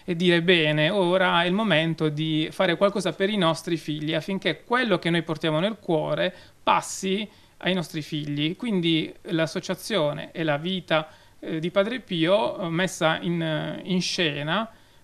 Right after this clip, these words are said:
come sacra rappresentazione è il modo che noi abbiamo pensato affinché i nostri figli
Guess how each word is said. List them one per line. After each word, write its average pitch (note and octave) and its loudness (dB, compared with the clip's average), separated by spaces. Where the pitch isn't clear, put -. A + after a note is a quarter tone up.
come E3+ 0
sacra F3+ 6
rappresentazione F#3+ -2
è - -2
il B3 0
modo F3 4
che F3 -2
noi E3 2
abbiamo D#3+ 0
pensato F#3+ -2
affinché G3 -2
i D#3+ 4
nostri G3 -2
figli E3+ -4